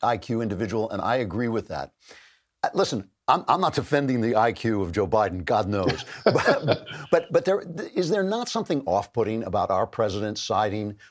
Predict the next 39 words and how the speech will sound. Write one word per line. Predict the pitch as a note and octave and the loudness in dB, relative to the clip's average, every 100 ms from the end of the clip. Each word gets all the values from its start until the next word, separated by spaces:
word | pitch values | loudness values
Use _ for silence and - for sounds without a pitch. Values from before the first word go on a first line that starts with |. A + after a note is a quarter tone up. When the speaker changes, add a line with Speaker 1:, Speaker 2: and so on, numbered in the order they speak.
| _ | _
Speaker 1:
with | G#2 G2 _ - | -4 -4 _ -14
the | - A2+ F#2 | -6 -4 -2
murderous | F#2 G2+ A2+ A#2+ B2 A2 - | -2 -2 0 0 0 -2 -2
dictator | G#2+ - A2+ G#2 G#2 G#2+ | -6 -2 -2 0 0 -2
of | F#2+ | -2
North | G2+ G2 - | -4 -4 -4
Korea | F#2+ G2 G2 G2 - _ _ | -4 -2 0 -2 -4 _ _
over | A2+ G#2 G#2+ | -2 0 0
one | G2 | 0
of | G2+ | 0
our | G2+ F#2+ | 2 0
own | G2 F#2+ | -2 -2
guys? | F2+ F#2 F#2+ - _ _ _ _ _ _ _ - - - - | -2 -2 -4 -14 _ _ _ _ _ _ _ -16 -16 -20 0
Speaker 2:
Uh, | C3+ C3 C3 B2+ B2+ - - | 2 4 4 4 2 0 2
is | D#3 D3 | 2 4
he | F#3 | 0
factually | F3+ E3 C#3+ D3 C#3 | 2 2 2 0 2
correct | C#3+ C3+ C3 A#2+ | 4 4 2 0
or | |
incorrect? | A#2 A2+ F#2 D2+ - _ _ | -2 -2 -4 -4 -10 _ _
Speaker 1:
He's | A#2 B2 | -8 -6
factually | - D3+ B2 A#2 | -2 -2 -2 -6
correct. | F#2+ F2+ - _ _ _ _ _ _ _ - | -4 -6 -6 _ _ _ _ _ _ _ -4
Speaker 2:
Okay, | A2+ A#2+ F2+ | -2 -2 -6
so | - C#3+ C3+ C3 | -4 2 4 4
what | C3 D#3 D#3 | 2 0 2
matters, | B2+ G#2+ F#2+ | 0 -2 -6
truth | - D3+ F3 D3+ | -4 -2 0 -2
or | A#2+ | -4
not | A#2+ - | -4 -6
truth? | - - | -8 -2
Speaker 1:
<laughs> | - - - - - - - - - - - - - F#3 - G3 - - | 0 0 2 0 2 0 0 0 0 2 0 -2 0 -2 -2 -6 0 0
Doesn't | F#3+ - G#3 | 0 0 2
Speaker 2:
You're, | F#3 G#3+ | 2 4
Speaker 1:
a | G3 E3+ | 4 4
little | F#3+ G3 | 4 4
Speaker 2:
come | F3+ | 2
on, | |
Speaker 1:
diplomacy, | F3+ G3 G#3 F#3 G3+ | 4 6 6 6 4